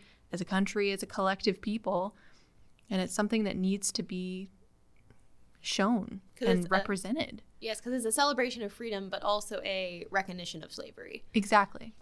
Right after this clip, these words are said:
Speaker 1: Exactly.
Speaker 2: So two things in one. Now, can you tell us a little bit about when you first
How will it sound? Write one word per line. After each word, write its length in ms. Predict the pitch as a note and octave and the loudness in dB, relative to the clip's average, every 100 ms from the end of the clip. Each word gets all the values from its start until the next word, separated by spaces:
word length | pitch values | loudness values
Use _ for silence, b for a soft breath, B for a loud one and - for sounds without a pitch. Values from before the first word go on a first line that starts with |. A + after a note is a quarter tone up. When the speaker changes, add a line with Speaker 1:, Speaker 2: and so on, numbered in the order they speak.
| - - G#3 | -18 -16 -14
Speaker 1:
Exactly. 420 | - - - A3+ - - - | -14 -14 -10 -8 -8 -10 -10
Speaker 2:
So 180 | - G#3 | -2 -2
two 240 | G3+ C4+ | 0 -2
things 280 | B3+ A3+ G#3 | -2 -4 -8
in 140 | F#3+ F#3+ | -10 -16
one. 220 | F#3 F3+ - - - - - - - - - | -12 -12 -14 -18 -20 -20 -20 -20 -20 -16 -2
Now, 400 | C4+ C4 A#3 A3 b b b - | 4 6 6 4 b b b -4
can 160 | C4 | 2
you 500 | B3+ C#4+ F4 F#4 F#4+ - | 4 6 4 4 0 -2
tell 340 | - - D4 | -10 -4 2
us 260 | C4+ A3+ G#3+ | 4 4 0
a 80 | - | -4
little 240 | A3 A#3 C#4 | -2 0 2
bit 200 | C#4 - | 2 0
about 580 | A#3 G3+ F#3 F3 F3 - | -2 2 2 2 -2 -8
when 200 | G#3 G#3 | -4 -2
you 100 | G3+ | -2
first 440 | G#3 C4+ C#4+ E4 | 4 8 8 4